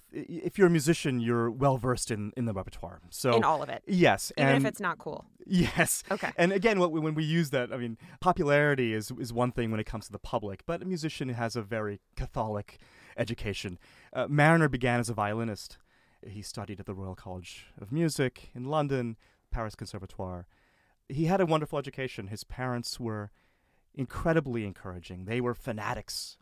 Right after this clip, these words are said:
Speaker 1: when it came to classical music. There was music in the household all the time. So, uh, when he subsequently became a professional and realized that this huge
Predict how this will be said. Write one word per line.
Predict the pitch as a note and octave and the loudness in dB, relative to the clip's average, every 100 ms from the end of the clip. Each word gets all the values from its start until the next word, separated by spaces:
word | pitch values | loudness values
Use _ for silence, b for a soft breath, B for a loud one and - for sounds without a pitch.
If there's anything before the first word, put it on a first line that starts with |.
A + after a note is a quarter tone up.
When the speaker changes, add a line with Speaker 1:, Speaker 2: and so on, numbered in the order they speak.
| G3+ | -16
Speaker 1:
when | D#3 G#2+ | -8 -8
it | - | -8
came | A2 G2 | -10 -10
to | G#2 | -10
classical | - F#2+ - F#2+ | -10 -10 -10 -12
music. | F2+ G2 | -10 -10
There | A2+ A2 | -8 -6
was | A2+ A2+ | -6 -8
music | A2 A2+ | -10 -10
in | A2+ | -12
the | |
household | G2+ G#2+ - G#2 - | -10 -12 -10 -14 -10
all | A2+ A2 | -8 -6
the | G#2 | -8
time. | - G2 F#2+ - b b | -8 -10 -10 -16 b b
So, | - D#3+ C#3+ b b b b b G2+ | 0 2 2 b b b b b -8
uh, | |
when | C#3+ C#3+ C#3+ | 0 0 0
he | - A3 A#3+ F#3+ - - | -4 -4 -2 -2 -6 -10
subsequently | - C3+ - - D3 B2+ A#2 A2 A2 | -2 -2 -2 -8 -8 -6 -6 -6 -8
became | A#2 A#2+ - A2 | -6 -6 -4 -6
a | |
professional | - - A3 - C3 G#2 | -6 -2 -2 -2 -2 -2
and | A#2 A2 | -4 0
realized | B2 E3 D#3 G#2+ F#2 F2 - b b b | 4 6 6 0 -6 -10 -16 b b b
that | B2 A#2 - | -2 -2 -6
this | - D3 E3 - _ _ | -10 -4 -2 -4 _ _
huge | _ - A#3+ B3 A3+ E3 A#2+ - - | _ -8 -2 0 2 0 -2 -6 -16